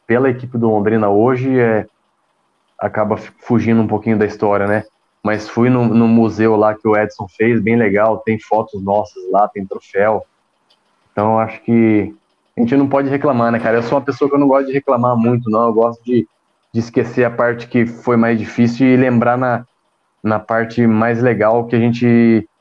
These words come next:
conseguiu nossos êxitos e, e ser valorizado. Então, eu, eu sou contente, sim, e, e fui valorizado, sim, pelo que eu fiz, pelo que eu sempre busquei fazer. A gente busca, a gente conse-, a gente colhe o que a gente planta, né? Então, eu busquei fazer o meu melhor e,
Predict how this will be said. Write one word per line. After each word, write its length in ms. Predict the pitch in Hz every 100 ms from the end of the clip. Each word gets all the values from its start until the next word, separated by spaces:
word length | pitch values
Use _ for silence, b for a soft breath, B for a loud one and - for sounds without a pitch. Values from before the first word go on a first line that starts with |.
| _
conseguiu 380 | - 113 117 113
nossos 360 | 110 107 107 104
êxitos 580 | 120 117 117 113 - -
e, 100 | 110
e 40 |
ser 200 | 104 117
valorizado. 580 | 110 110 110 107 104 101
Então, 340 | 95 117 127 127 _ _ _ 117
eu, 120 | 107 104 117
eu 100 | 117
sou 160 | 131
contente, 460 | 127 120 120 123 123
sim, 240 | - 120
e, 960 | 143 123 120 113 113 110 110 107 107 104
e 40 |
fui 200 | - 120
valorizado, 600 | 117 120 123 113 110 110
sim, 420 | - 110 123 147 131 _ _ _ _
pelo 180 | 110 107
que 80 | 107
eu 80 | 107
fiz, 320 | - 123 123
pelo 220 | 123 110
que 60 | 127
eu 40 |
sempre 280 | - 113 117
busquei 360 | 110 107 113 107
fazer. 480 | 104 98 110 127 127 _ _ _ _ 127
A 20 |
gente 160 | 135 143
busca, 560 | 127 175 190 175 139
a 80 | 127
gente 280 | 139 131 156
conse-, 300 | 160 - 147
a 120 | 139
gente 240 | 147 160
colhe 220 | - 160 160
o 20 |
que 80 | 165
a 20 |
gente 140 | 165
planta, 300 | - 135 120
né? 80 | 123
Então, 200 | 120 127
eu 80 | 127
busquei 440 | 127 127 - 156
fazer 240 | 160 156 143
o 40 |
meu 120 | 139
melhor 420 | 135 120 117 135 147
e, 260 | 151 143